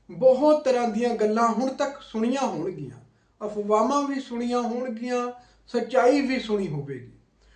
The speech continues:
ਪਰ ਦੋਸਤੋ, ਜਿਹੜੀ ਅੱਜ ਖਬਰ ਨਿਕਲ ਕੇ ਸਾਹਮਣੇ ਆਈ ਹੈ, ਉਸਨੇ ਸਭ ਦੇ ਹੋਸ਼ ਉਡਾ ਕੇ ਰੱਖ ਦਿੱਤੇ ਹਨ। ਕਿਉਂਕਿ ਤੁਹਾਨੂੰ ਇਹ ਤਾਂ ਪਤਾ ਹੀ ਹੋਵੇਗਾ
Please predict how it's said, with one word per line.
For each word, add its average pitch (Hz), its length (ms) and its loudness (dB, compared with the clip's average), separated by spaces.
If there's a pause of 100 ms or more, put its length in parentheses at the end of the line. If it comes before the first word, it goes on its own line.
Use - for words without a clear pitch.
(200)
ਪਰ 226 120 -2
ਦੋਸਤੋ, 214 520 2
ਜਿਹੜੀ 202 480 0 (120)
ਅੱਜ 262 260 0
ਖਬਰ 240 260 0
ਨਿਕਲ 220 340 -2
ਕੇ 240 180 -4
ਸਾਹਮਣੇ 208 540 -4
ਆਈ 185 220 -2
ਹੈ, 190 380 -8 (440)
ਉਸਨੇ 302 360 -2
ਸਭ 220 420 -2
ਦੇ 277 80 -2
ਹੋਸ਼ 269 440 2 (100)
ਉਡਾ 220 200 2
ਕੇ 208 200 0
ਰੱਖ 160 240 -6
ਦਿੱਤੇ 185 360 -8
ਹਨ। - 180 -14 (840)
ਕਿਉਂਕਿ 294 320 -2
ਤੁਹਾਨੂੰ 247 580 -2 (380)
ਇਹ 247 100 4
ਤਾਂ 311 220 4
ਪਤਾ 254 300 2
ਹੀ 277 140 4
ਹੋਵੇਗਾ 196 640 0